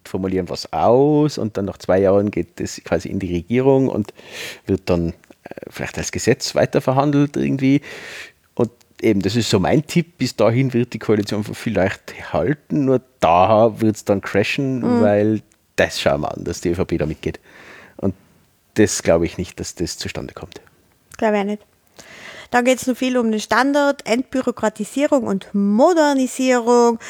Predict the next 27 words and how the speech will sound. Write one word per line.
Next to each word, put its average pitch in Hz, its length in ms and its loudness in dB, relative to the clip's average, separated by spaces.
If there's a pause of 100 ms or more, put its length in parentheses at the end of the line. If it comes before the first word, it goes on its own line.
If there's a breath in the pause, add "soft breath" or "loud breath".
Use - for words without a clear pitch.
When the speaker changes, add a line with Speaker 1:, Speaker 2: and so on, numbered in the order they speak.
(160 loud breath)
Speaker 2:
wo 196 80 -2
es 214 120 -2
eben 208 220 2
darum 208 340 2
geht, 208 300 -2
wie 220 180 -2
schaffen 214 340 0
wir 220 80 0
es 208 80 -4
eben, 196 200 2
mehr 196 140 2
Fachkräfte 277 720 -2
zu - 120 -12
schaffen, 247 400 0
wo 220 80 0
man 202 160 -2
sagt, 202 220 -2
man 202 140 0
schaut 190 260 0
zuerst 202 320 2
auf 196 140 -4
die - 120 -6
österreichischen 247 720 0
Arbeitnehmer, 214 640 0
E-U-Arbeitnehmer 202 840 2
und 185 200 -6
dann 185 160 -4